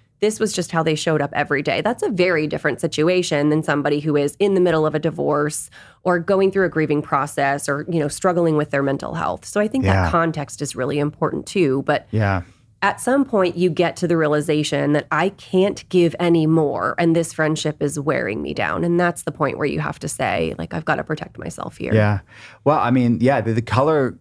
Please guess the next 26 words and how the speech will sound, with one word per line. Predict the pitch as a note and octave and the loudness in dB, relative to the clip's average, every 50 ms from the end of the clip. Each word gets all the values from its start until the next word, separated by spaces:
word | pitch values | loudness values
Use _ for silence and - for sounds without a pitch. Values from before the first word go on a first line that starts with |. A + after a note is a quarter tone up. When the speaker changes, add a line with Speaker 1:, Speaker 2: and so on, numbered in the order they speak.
| - | -14
Speaker 2:
system | - - - - D#3 D3+ - - - B2 A#2 | -8 -4 -2 2 2 2 0 2 2 4 4
within | A2+ - A#2 A2 G#2+ | 4 4 4 2 2
the | G#2 | 2
book, | F#2 C3+ D3+ C3 A#2 | 2 2 2 2 2
I | G#2+ G#2+ | 0 2
guess, | G#2 G#2+ G2+ - - | 2 0 0 0 0
is | G2+ F#2+ F#2 - | -2 -2 -2 -2
the | - - G2 F2 | 0 0 0 0
tool, | - - C3+ D#3 D3 F#2+ | 2 0 2 2 2 2
right? | - F2+ F2 F#2+ - | 2 2 2 2 2
I | - | 2
mean, | - A2 | 2 4
Speaker 1:
Yeah. | G#2+ | 4
Speaker 2:
there's, | G#2 G#2+ G#2 G#2 - G2+ G2 - _ _ _ - | 4 4 2 0 -2 -6 -8 -8 _ _ _ 0
that | - A2+ A#2 B2 - | 2 2 2 2 0
allows | - A2 G#2+ G#2+ G#2+ A2 A2+ A2+ A2+ A2+ G#2+ - | 0 0 0 2 2 2 2 2 0 0 -2 0
us | - G2 F#2+ F#2 - - - | 0 0 0 -2 -4 -2 0
to | A2+ G#2 G2+ G2 F#2+ F#2+ F#2 F2+ - - _ _ _ _ _ _ _ - | 2 4 4 4 2 2 0 -2 -4 -10 _ _ _ _ _ _ _ -4
look | - A#2+ B2+ B2 A#2+ A#2+ | 2 4 4 4 4 0
at | - | -2
the, | - A2 - - - | -2 -4 -2 0 0
our | G#2 G2 | 2 2
own | G#2 F#2+ F2 F2+ | 2 2 0 -2
context | - - G2+ G2 F#2+ F#2+ - F#2 A#1 A#1+ - - - - - | 0 0 2 2 2 2 2 0 -2 -2 -4 -8 -14 -10 -4
and | - G#2+ | 0 2
Speaker 1:
Yeah. | G#2 | 4